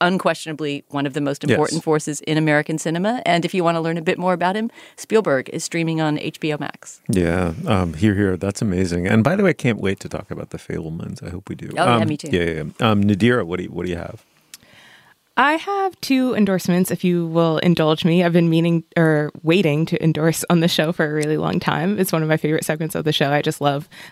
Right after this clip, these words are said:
Speaker 3: learning what you guys are into. Um, so the first one is very, very quick.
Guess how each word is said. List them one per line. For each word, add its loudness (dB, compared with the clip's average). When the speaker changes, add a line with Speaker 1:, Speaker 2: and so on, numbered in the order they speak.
Speaker 3:
learning 4
what 0
you 2
guys 0
are 0
into. 2
Um, 0
so 2
the 0
first 0
one 2
is 2
very, 2
very 0
quick. -4